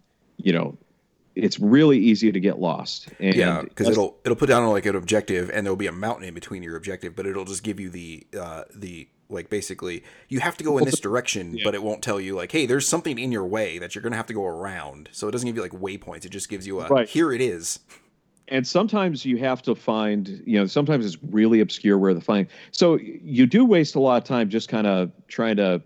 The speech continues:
Speaker 1: find your way around things. And I, I found that basically I'll be like, "You know what? Fuck this." And then I'll go watch a video on YouTube, and it's like,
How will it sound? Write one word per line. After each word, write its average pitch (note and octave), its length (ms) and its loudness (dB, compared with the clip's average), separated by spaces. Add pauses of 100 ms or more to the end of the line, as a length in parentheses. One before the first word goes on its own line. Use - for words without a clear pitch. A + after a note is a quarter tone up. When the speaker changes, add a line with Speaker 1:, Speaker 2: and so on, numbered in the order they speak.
Speaker 1:
find G#2+ 260 -2
your G#2 80 -2
way G2 140 4
around G#2 360 2
things. F2 280 0
And G2 120 2
I, A2 240 0
I A#2+ 40 2
found B2+ 500 0
that G#2 300 2
basically A2+ 400 2
I'll G2+ 100 4
be G2+ 140 2
like, F#2 220 0
"You B2 100 -4
know C3 60 0
what? - 260 -4
Fuck F#2 160 -2
this." - 220 -6
And F#2+ 200 4
then F#2 180 4 (340)
I'll F#2 100 2
go A#2 100 6
watch G2+ 300 4
a - 20 -4
video F#2+ 220 4
on F2+ 160 0
YouTube, F2+ 340 -2
and F#2 40 -4
it's F2 160 -4
like, C#2 120 -4